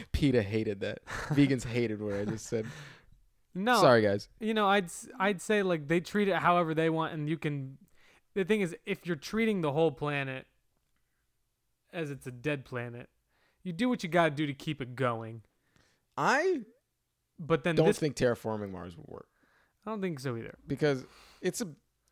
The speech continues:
Speaker 1: it, there's a lot of buzz going around it a lot. It's been a thing for a long time.
Speaker 2: Yeah.
Speaker 1: But there's a reason there's no atmosphere on Mars,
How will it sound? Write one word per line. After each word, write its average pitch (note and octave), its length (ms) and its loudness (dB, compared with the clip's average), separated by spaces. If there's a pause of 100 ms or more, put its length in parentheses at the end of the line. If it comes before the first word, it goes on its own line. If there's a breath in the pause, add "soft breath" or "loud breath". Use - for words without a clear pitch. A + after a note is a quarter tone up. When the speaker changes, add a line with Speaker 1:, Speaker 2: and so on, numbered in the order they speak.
(160)
Speaker 1:
it, B3 300 -6
there's B3+ 140 6
a A#3+ 60 12
lot A#3+ 140 10
of E3 120 4
buzz E3 240 10
going C3+ 200 2
around A2 280 0
it G#2 60 -2
a G2+ 60 -2
lot. F#2+ 220 -6 (160)
It's C#3 140 -6
been G3+ 180 8
a G3+ 60 6
thing D3+ 260 0
for C3+ 140 -2
a B2 60 2
long A2 260 -2
time. F#2 360 -10 (520 soft breath)
Speaker 2:
Yeah. C3+ 260 -6 (840)
Speaker 1:
But D3 140 -2
there's F3 160 -2
a F3+ 40 -2
reason D3 300 2
there's B2 160 0
no B2 160 0
atmosphere A2 500 -4
on F#2+ 100 -8
Mars, F#2+ 340 -4